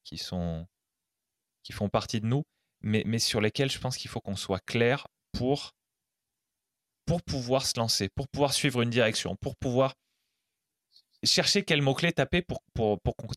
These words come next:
pour contacter quelqu'un, euh, ne, ne serait-ce que ça, enfin, pour rechercher quelqu'un à contacter potentiellement. Et ça, alors, je sais pas ce que t'en penses,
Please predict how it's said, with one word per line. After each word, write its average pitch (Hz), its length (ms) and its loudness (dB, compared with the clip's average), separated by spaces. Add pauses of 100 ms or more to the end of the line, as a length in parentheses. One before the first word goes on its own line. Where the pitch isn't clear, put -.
(160)
pour - 120 -2
contacter 113 380 0
quelqu'un, 135 440 2
euh, 101 160 4
ne, 104 160 0
ne 110 140 0
serait-ce - 240 0
que 120 80 0
ça, - 100 4
enfin, 107 160 2
pour 98 160 -4
rechercher 139 420 4
quelqu'un 139 400 0
à - 100 2
contacter 123 380 0
potentiellement. 139 560 0 (1000)
Et 107 80 2
ça, - 600 0 (100)
alors, 95 160 2
je 104 100 -4
sais 98 160 0 (200)
pas 160 100 2
ce - 80 0
que - 80 -2
t'en 107 200 -4
penses, - 460 -2